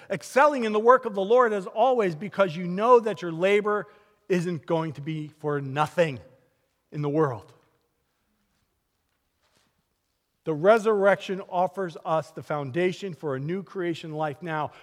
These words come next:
pointing to what God will ultimately do when he makes all things right. But here's the question.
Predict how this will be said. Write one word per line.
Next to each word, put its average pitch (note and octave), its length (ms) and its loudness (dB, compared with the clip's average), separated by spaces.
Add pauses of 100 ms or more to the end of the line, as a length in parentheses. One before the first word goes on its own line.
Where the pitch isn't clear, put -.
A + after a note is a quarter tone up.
(140)
pointing G#3+ 400 -2
to G3 80 0
what F3 240 -4
God G3+ 380 4
will D#3 280 -8
ultimately G#3+ 540 -2
do F#3 180 -4
when E3+ 120 -4
he E3 80 -6
makes E3 280 -6
all E3+ 140 -2
things E3 380 -8
right. E3+ 420 2 (460)
But F3 120 4
here's G3 320 -4
the F3 120 -4
question. E3+ 500 0